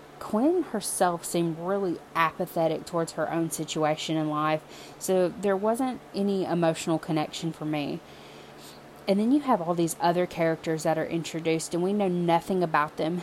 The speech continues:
so I definitely didn't care what happened to them. But even though that connection was lacking, I still really enjoyed the plot of the book,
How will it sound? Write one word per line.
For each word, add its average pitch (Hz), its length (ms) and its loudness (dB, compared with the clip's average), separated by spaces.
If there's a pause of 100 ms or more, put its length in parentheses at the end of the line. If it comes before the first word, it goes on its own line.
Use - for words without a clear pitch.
(120)
so - 180 0
I 175 60 2
definitely 180 520 0 (380)
didn't 170 300 2
care 160 220 2
what 156 180 2
happened 160 340 -2
to 156 60 -4
them. 156 380 -4 (1120)
But - 240 4
even 254 540 -2
though 185 360 2
that 175 260 -2
connection 175 580 -4
was 160 120 -4
lacking, 156 680 -6 (400)
I 175 320 -2
still 269 340 0
really 226 320 2
enjoyed 180 320 0
the 165 80 -2
plot 185 460 0
of 156 140 -4
the 170 60 -2
book, 160 340 -2